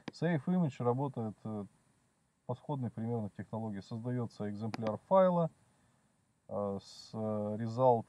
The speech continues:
file name, который, э, на входе вот здесь вот у нас в аргументе. Опять же, try-catch'ем это все обо-, оборачивается, и через, э, класс image io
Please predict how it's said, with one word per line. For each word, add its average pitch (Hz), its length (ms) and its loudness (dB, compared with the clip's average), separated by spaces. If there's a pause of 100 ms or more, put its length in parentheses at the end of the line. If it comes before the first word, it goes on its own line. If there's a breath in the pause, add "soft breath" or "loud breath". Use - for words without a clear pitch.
(120)
file 113 300 0
name, 113 460 -4 (1600)
который, 107 520 -4 (400)
э, 104 500 -10
на 113 320 -2
входе 110 400 -6
вот 101 160 -8
здесь 104 260 -10
вот 95 160 -12
у - 60 -10
нас 98 220 -8
в - 60 -8
аргументе. 101 580 -12 (560 soft breath)
Опять 131 360 -2
же, 113 100 -6
try-catch'ем 117 760 -4
это 101 180 -8
все 101 540 -8 (1120)
обо-, 104 400 -4
оборачивается, 151 1080 0 (500 soft breath)
и 151 100 -4
через, 123 580 -6
э, 107 140 -4
класс 131 460 2
image 117 360 -4
io 151 480 0